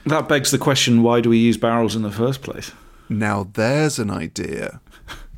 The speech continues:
Speaker 1: We just need floating suspended liquid.
Speaker 2: If, well,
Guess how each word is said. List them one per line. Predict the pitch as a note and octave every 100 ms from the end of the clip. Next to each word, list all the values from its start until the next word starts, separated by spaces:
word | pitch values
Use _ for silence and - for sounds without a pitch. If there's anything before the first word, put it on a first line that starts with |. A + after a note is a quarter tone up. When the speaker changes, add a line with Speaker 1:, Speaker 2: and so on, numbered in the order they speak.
| -
Speaker 1:
We | E3
just | G3 F3
need | C3+
floating | - C3+ B2 B2+ A2+
suspended | A#2 - A#2+ A2+ G#2+
liquid. | D#3 - - - - _ _ - - -
Speaker 2:
If, | C3 - - - - - -
well, | B2+ C3+ C3